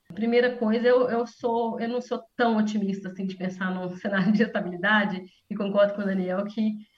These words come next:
essa, é a última tentativa que eles têm pra poder levantar uma terceira via, né, gente? Então vai sen-, vai centrar fogo mesmo nesses próximos dias. A campanha começou e aí o meu,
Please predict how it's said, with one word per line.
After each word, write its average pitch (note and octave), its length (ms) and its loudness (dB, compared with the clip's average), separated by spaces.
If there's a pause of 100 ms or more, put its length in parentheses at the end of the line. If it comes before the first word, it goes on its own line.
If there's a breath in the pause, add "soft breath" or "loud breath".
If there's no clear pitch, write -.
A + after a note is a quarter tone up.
(220 loud breath)
essa, F3+ 1080 -2 (760 soft breath)
é - 260 -2
a C#4+ 80 6
última F4 240 2
tentativa B3 400 2
que A#3+ 60 0
eles G#3+ 180 0
têm A3+ 160 0
pra A#3+ 80 -2
poder G#3 380 -2
levantar G#3+ 420 4
uma G#3 200 2
terceira G#3+ 520 -4
via, F3 120 -8
né, G3+ 140 -2
gente? E3 300 -8
Então G3+ 280 -4
vai G3+ 220 0
sen-, G#3+ 240 -2
vai G#3 200 -2
centrar G#3+ 440 -4
fogo A3+ 260 0
mesmo G3+ 380 0 (220 loud breath)
nesses F#3+ 240 -8
próximos F#3+ 380 -2
dias. G3+ 220 -4 (280 loud breath)
A A3 80 0
campanha A3 400 2
começou C4+ 720 0 (160 soft breath)
e A#3+ 100 2
aí B3 580 2
o B3 160 0
meu, A#3+ 540 0